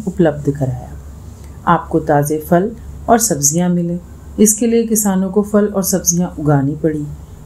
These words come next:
उन्हें लगातार सींचना पड़ा और कई महीनों तक उनकी रक्षा करनी पड़ी। तब कहीं जाकर वे कटने के लिए तैयार हुई।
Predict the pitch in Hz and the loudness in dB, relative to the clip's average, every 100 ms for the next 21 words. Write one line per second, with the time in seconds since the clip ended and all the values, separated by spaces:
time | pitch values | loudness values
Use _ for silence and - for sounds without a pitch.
0 | - 220 233 220 185 185 196 202 202 202 | 0 4 4 4 2 0 0 0 0 2
1 | 196 - 202 160 131 135 135 - - - | 2 2 0 0 -2 -2 -4 -10 -6 2
2 | 208 208 190 214 233 214 226 226 233 233 | 2 4 2 2 2 2 2 0 0 0
3 | 226 214 220 208 - 196 180 160 156 147 | 2 2 0 0 0 0 0 -2 -4 0
4 | 135 131 - - - - - - 226 247 | 0 -2 -8 -18 -18 -18 -18 -2 2 2
5 | - 208 180 175 165 151 190 208 220 208 | 2 2 2 2 0 0 2 2 2 0
6 | 165 170 165 160 156 151 143 143 135 135 | -2 0 0 0 0 0 0 2 0 2
7 | 196 151 | 2 0